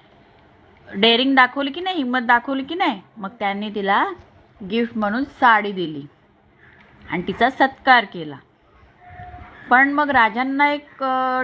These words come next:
टेन्शन आलं असं की जर इथून हिरकणी उतरू शकते, मग तिथून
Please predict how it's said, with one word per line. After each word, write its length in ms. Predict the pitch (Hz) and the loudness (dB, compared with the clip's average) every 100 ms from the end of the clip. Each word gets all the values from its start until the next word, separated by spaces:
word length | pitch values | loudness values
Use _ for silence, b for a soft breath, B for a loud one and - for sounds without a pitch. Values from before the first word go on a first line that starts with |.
| 254 | -4
टेन्शन 400 | 262 254 320 285 | -6 -4 -2 2
आलं 260 | 233 196 | 2 2
असं 300 | 196 - 202 208 _ _ _ _ _ _ _ _ | -4 -6 -8 -8 _ _ _ _ _ _ _ _
की 380 | 262 254 233 277 | -2 0 0 0
जर 80 | 277 269 | 0 0
इथून 280 | 233 - 311 | -2 -4 0
हिरकणी 520 | 311 277 - 285 302 | 2 2 2 2 4
उतरू 320 | 302 247 240 | 0 -2 -4
शकते, 460 | 233 220 - - 214 | -2 -4 -6 -4 -2
मग 120 | 254 262 | -2 -4
तिथून 440 | 254 - 311 359 | -6 -2 0 0